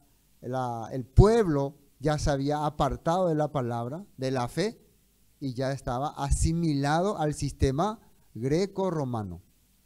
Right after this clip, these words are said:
Ya los líderes religiosos estaban satisfechos con lo que los saduceos implantaban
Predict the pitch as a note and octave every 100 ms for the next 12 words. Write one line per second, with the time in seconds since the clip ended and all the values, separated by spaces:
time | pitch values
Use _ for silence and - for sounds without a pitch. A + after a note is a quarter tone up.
0 | _ - _ _ _ _ _ _ - D#3+
1 | E3+ F#3 D3+ A#3 A#3+ A3+ G#3 F#3 E3+ F3+
2 | F3 E3+ E3 E3+ F3 F3 E3 E3 - G3
3 | G3+ G3 B2+ - - _ _ _ _ _
4 | _ D#3 D#3 D#3 D#3 D3 C#3+ C3+ - _
5 | _ - D3 C#3 B2 E3+ F#3+ A3+ A3+ -
6 | - _ _ _ _ - D#3+ D#3 D3 B2+
7 | D#3+ E3 F#3